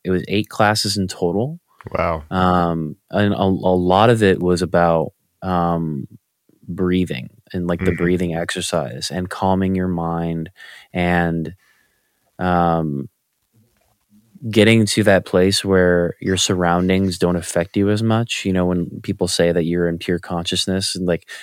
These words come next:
Speaker 1: no outside noises should be able to disturb you. I haven't quite achieved that yet, but during,
Speaker 2: Mm.
Speaker 1: during my classes, I was definitely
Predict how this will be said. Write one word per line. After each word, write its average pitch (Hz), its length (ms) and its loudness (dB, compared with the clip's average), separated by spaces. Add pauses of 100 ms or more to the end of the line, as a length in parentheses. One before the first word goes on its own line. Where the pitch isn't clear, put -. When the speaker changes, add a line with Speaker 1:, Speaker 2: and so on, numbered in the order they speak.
(100)
Speaker 1:
no 95 220 4
outside 90 440 2
noises 90 380 0
should 87 200 0
be 90 100 0
able 82 160 -2
to 87 160 -4
disturb 85 420 -4
you. 98 220 0 (240)
I 104 140 2
haven't 160 480 2 (300)
quite 127 180 4
achieved 139 380 -2
that 139 240 4
yet, 135 300 4
but 98 320 2 (180)
during, 127 300 4 (100)
Speaker 2:
Mm. 78 100 -6
Speaker 1:
during 110 280 0
my 95 120 2
classes, 82 520 -2
I 87 60 4
was 82 140 0
definitely 85 520 -2